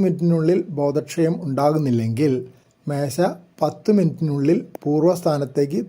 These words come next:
തിരികെ കൊണ്ടുവരും. ആവശ്യമെങ്കിൽ പത്ത് മിനിറ്റ് ഇടവിട്ട് മരുന്നിൻ്റെ രണ്ട് ഉയർന്ന ഡോസുകളിൽ പരിശോധന ആവർത്തിക്കുന്നു.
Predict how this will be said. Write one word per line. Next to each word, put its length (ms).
തിരികെ 360
കൊണ്ടുവരും. 480
ആവശ്യമെങ്കിൽ 760
പത്ത് 340
മിനിറ്റ് 320
ഇടവിട്ട് 420
മരുന്നിൻ്റെ 560
രണ്ട് 260
ഉയർന്ന 440
ഡോസുകളിൽ 460
പരിശോധന 520
ആവർത്തിക്കുന്നു. 640